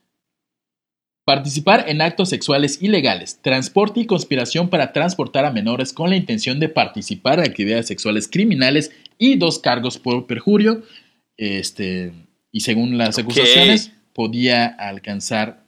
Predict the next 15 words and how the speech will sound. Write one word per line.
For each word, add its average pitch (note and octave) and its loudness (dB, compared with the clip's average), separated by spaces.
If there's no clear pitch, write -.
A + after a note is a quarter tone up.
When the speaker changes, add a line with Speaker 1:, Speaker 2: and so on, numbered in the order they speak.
Speaker 1:
hasta G2+ -20
treinta G2+ -10
y F#2+ -8
cinco A2 -4
años G#2 -6
Speaker 2:
O - -2
sea, D3+ 6
Speaker 1:
tras A#2+ 0
Speaker 2:
pero E3 4
Speaker 1:
la D#3 -2
Speaker 2:
si E3+ 0
no F3+ 2
Speaker 1:
masacre. G3+ 2
Speaker 2:
transportas D3 0
menores, A#2+ -2